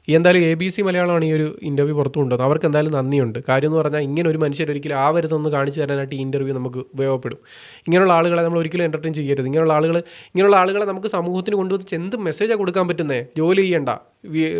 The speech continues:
പണിയെടുക്കണ്ട, എവിടെന്നെങ്കിലും കടവും മേടിച്ചുകൊണ്ട് ഇങ്ങനെ നടന്നാൽ മതി. കൊച്ചു പിള്ളേരൊക്കെ, പഠിച്ചുകൊണ്ടിരിക്കുന്ന പിള്ളേരൊക്കെ, സ്കൂളിൽ പഠിക്കുന്ന പിള്ളേരൊക്കെ എവിടെന്നെങ്കിലും കടവും മേടിച്ചുകൊണ്ട് അവിടെ പോയി വിജയുടെ വീടിൻ്റെ മുമ്പിൽ കുറച്ച്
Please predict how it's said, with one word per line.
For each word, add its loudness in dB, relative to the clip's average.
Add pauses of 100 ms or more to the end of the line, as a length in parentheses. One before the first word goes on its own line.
(120)
പണിയെടുക്കണ്ട, 2
എവിടെന്നെങ്കിലും -2
കടവും 0
മേടിച്ചുകൊണ്ട് -6
ഇങ്ങനെ -6
നടന്നാൽ -4
മതി. -4
കൊച്ചു -6
പിള്ളേരൊക്കെ, -2
പഠിച്ചുകൊണ്ടിരിക്കുന്ന -4
പിള്ളേരൊക്കെ, -2 (240)
സ്കൂളിൽ 0
പഠിക്കുന്ന 0
പിള്ളേരൊക്കെ 0
എവിടെന്നെങ്കിലും -2
കടവും 2
മേടിച്ചുകൊണ്ട് -2
അവിടെ 0
പോയി 0
വിജയുടെ 0
വീടിൻ്റെ -2
മുമ്പിൽ -2
കുറച്ച് -2